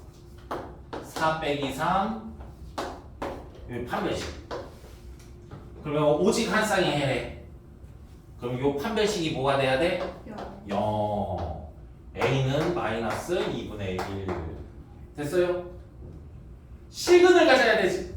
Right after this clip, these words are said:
Speaker 1: 실근. 다 실근. 그럼 판별식이 영보다 어때야 돼?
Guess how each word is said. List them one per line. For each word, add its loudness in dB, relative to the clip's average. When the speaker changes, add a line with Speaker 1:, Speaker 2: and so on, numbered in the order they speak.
Speaker 1:
실근. 0
다 -4
실근. -2
그럼 -8
판별식이 0
영보다 4
어때야 4
돼? -2